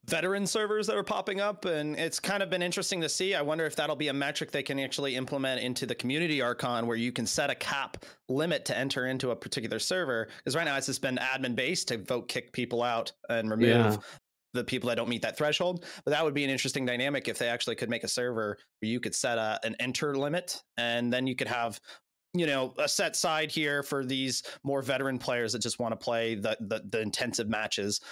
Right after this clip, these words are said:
Speaker 1: or you could build it down to wherever you wanna be. Right?
Speaker 2: Yeah, and let's
Speaker 1: And, and maybe have the flexibility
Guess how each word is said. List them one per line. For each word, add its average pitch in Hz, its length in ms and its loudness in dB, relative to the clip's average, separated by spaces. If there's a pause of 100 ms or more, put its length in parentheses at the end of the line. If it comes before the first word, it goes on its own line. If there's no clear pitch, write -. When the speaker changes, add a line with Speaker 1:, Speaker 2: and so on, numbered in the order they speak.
(120)
Speaker 1:
or 117 100 0
you 113 100 0
could 110 160 -4
build 110 220 0
it 85 80 -2
down 101 400 -2
to 95 220 -2
wherever 98 400 0
you 95 160 -4
wanna 92 200 -6
be. - 280 -8 (280)
Right? - 120 4
Speaker 2:
Yeah, 139 100 8
and 175 100 10
let's 202 220 8
Speaker 1:
And, - 120 -2
and 170 100 2
maybe 180 180 2
have 151 180 0
the 139 80 -2
flexibility 127 800 0